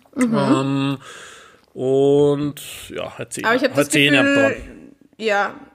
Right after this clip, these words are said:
Speaker 1: eben. Ich habe auch das Gefühl so, Frühlingserwachen, es ist alles
Speaker 2: Ja.
Speaker 1: wie immer, außer dass wir uns in einer Rezession <laughs> befinden,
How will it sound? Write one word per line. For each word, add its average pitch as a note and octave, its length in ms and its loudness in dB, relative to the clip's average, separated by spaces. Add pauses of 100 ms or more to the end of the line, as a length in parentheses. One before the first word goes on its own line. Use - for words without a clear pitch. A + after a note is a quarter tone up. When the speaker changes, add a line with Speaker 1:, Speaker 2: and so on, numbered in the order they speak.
Speaker 1:
eben. G3+ 460 -6
Ich C4 140 -2
habe B3 140 4
auch C4 60 0
das C4+ 180 -6
Gefühl C4 260 -4
so, B3+ 180 2 (500)
Frühlingserwachen, D#4+ 960 2
es B3+ 140 -4
ist - 120 -10
alles G3+ 340 -4
Speaker 2:
Ja. A1 60 -12
Speaker 1:
wie - 160 -10
immer, C#4 520 -2 (220)
außer A#3+ 380 0
dass A#3 200 -2
wir A3+ 120 0
uns A#3 280 -4
in G#3 200 -6
einer G#3 460 -2 (180)
Rezession B3 580 2
<laughs> - 0 -
befinden, D#4+ 920 2